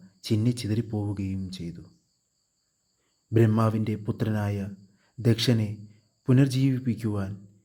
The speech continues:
വിഷ്ണുവും ബ്രഹ്മാവും ഉൾപ്പെടെ ദേവീദേവന്മാർ ശിവൻ്റെ അടുത്തെത്തി.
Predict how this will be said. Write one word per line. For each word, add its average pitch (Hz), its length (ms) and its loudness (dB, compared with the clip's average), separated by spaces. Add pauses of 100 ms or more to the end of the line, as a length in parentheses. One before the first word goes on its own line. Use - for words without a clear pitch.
(160)
വിഷ്ണുവും 110 600 0
ബ്രഹ്മാവും 110 560 2
ഉൾപ്പെടെ 101 400 -4 (540)
ദേവീദേവന്മാർ 104 840 0 (220)
ശിവൻ്റെ 101 420 -4
അടുത്തെത്തി. - 520 -8